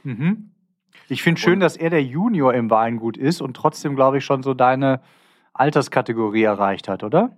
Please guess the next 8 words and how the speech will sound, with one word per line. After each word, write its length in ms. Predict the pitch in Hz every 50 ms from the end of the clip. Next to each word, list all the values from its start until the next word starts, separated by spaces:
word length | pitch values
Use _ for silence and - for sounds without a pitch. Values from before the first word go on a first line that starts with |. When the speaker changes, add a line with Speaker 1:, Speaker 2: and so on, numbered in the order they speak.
| _ -
Speaker 2:
Äh, 560 | - 101 98 98 90 - _ _ _ - 90
ähm, 280 | 85 82 80 80 76 - - -
liebe, 400 | - 139 - 185 170 - 202 - - 190 165
<laughs> 160 | - - - -
liebe 240 | 98 104 - 92
Freunde 360 | - - - 82 87 95 92 87
da 100 | 87 80
draußen, 460 | 76 76 78 85 98 - - 110